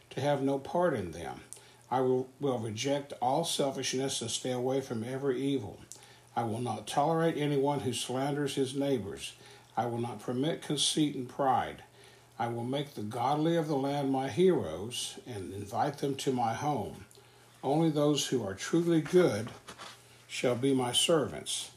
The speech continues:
but I will not allow those who deceive and lie to stay in my house. That's from Psalms one oh one, the second through the seventh verse,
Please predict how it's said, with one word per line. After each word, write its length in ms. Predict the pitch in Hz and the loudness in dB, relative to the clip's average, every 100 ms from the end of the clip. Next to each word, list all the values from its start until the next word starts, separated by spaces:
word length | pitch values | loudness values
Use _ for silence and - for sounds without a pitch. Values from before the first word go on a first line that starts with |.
| - - - - | -20 -20 -18 -4
but 140 | 123 | -2
I 120 | 127 | 0
will 140 | 123 120 | 0 0
not 260 | 127 156 | 2 4
allow 340 | 151 147 165 170 | 4 6 6 4
those 320 | 120 123 117 | 2 0 0
who 100 | 127 | 0
deceive 560 | 120 123 - 165 147 123 | 0 0 4 8 8 4
and 140 | 117 | 0
lie 300 | 143 147 143 | 2 2 2
to 80 | 131 | 0
stay 280 | - 123 120 | -4 -4 -4
in 120 | 113 | -4
my 140 | 123 | -4
house. 540 | 123 151 104 - - - - - - - _ | -4 -4 -4 -6 -10 -12 -20 -20 -20 -20 _
That's 180 | 127 127 | -2 -2
from 180 | - 120 | -2 0
Psalms 460 | - 131 117 107 | 0 2 0 -4
one 220 | 113 139 135 | -4 -2 -2
oh 120 | 120 | -2
one, 500 | 127 170 120 123 123 - - | -2 -2 -2 -4 -10 -16 -10
the 120 | 127 | -4
second 440 | - 147 131 131 117 | -2 -2 -2 -4 -2
through 140 | 131 | -2
the 80 | 120 | -2
seventh 420 | - 135 123 104 | -2 -2 -2 -6
verse, 480 | 160 139 127 - | -4 -2 -2 -4